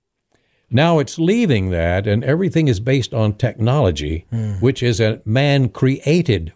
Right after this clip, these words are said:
Speaker 1: world.
Speaker 2: Yeah, right.
Speaker 1: So
Speaker 2: Well
Speaker 1: we're going from the God-created natural world to a man-created world in our heads.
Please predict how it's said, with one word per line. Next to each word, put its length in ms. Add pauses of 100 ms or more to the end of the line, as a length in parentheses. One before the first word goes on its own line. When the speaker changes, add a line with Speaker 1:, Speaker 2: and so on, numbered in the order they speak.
Speaker 1:
world. 500 (340)
Speaker 2:
Yeah, 200 (120)
right. 100
Speaker 1:
So 120
Speaker 2:
Well 80
Speaker 1:
we're 100
going 340
from 160
the 100
God-created 920
natural 520
world 340
to 140
a 100
man-created 1040
world 440 (720)
in 140
our 200
heads. 500